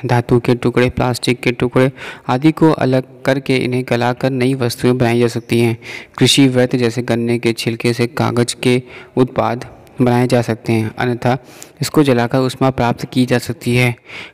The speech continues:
कार्बनिक पदार्थों को सड़ाकर इसमें खाद बनाई जाती है। इसी तरह जहाँ तक संभव हो सक-, हो ठोस अपशिष्ट से लाभदायक वस्तुओं को अलग कर लेना चाहिए। इससे ठोस अपशिष्ट की मात्रा तो कम हो ही जाती है,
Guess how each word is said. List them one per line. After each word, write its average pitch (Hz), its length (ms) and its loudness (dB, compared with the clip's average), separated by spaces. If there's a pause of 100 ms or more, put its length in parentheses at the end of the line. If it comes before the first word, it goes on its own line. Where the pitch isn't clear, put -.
कार्बनिक 180 340 0
पदार्थों 123 460 -2
को 135 160 0
सड़ाकर 120 480 -2
इसमें 127 420 0 (180)
खाद 123 200 0
बनाई 123 220 0
जाती 120 340 0
है। 120 180 2 (400)
इसी 131 220 4
तरह 131 320 2 (260)
जहाँ 139 260 2
तक 156 180 2
संभव 127 360 0
हो 127 200 2
सक-, - 380 -6
हो 143 220 4 (120)
ठोस 139 280 0
अपशिष्ट 127 380 -2
से 139 260 0 (400)
लाभदायक 131 540 2
वस्तुओं 127 440 0
को 147 240 0
अलग 131 260 0 (360)
कर 135 120 0
लेना 127 240 2
चाहिए। 117 440 -4
इससे 123 300 -2
ठोस 123 340 -4
अपशिष्ट - 440 -2
की 135 100 2
मात्रा 127 380 2
तो 123 180 -2
कम 123 240 -2
हो 120 200 -2
ही 143 100 4
जाती 127 380 0
है, 135 140 0